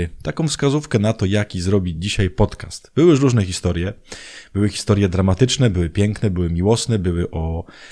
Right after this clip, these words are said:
działaniu złego, były o ludzkich różnych trapetach i tak dalej. Dzisiaj będzie typowo kończąca wakacje historia. Jaka? To oczywiście za momencik wam powiem, ale najpierw musi być trochę wstępu.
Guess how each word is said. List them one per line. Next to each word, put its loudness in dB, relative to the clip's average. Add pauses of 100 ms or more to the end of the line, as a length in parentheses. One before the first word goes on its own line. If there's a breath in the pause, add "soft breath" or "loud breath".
(240 loud breath)
działaniu 2
złego, 4
były 2
o 0
ludzkich 0
różnych 2
trapetach 2
i -2
tak 0
dalej. 0 (220)
Dzisiaj 4
będzie 4 (180)
typowo 4
kończąca 0
wakacje -4
historia. -6
Jaka? -2 (520 loud breath)
To 2
oczywiście 0 (200)
za 2
momencik 2
wam 0
powiem, 4
ale 2
najpierw 0
musi -2
być -2
trochę 0
wstępu. -4